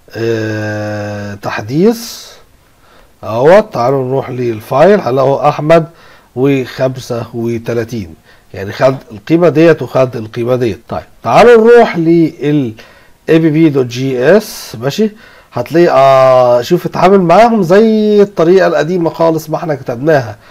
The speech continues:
اللي هو السمبليفاي خالص، اللي هو person نيم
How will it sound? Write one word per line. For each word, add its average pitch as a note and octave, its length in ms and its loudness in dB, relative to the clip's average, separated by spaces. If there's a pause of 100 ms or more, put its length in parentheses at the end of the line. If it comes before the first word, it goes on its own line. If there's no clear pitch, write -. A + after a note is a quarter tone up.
(220)
اللي C3 100 -2
هو D3 80 4
السمبليفاي D3 760 0
خالص، D3 460 2 (340)
اللي G2+ 120 -6
هو C#3 120 2
person F3+ 720 2 (120)
نيم C3 400 0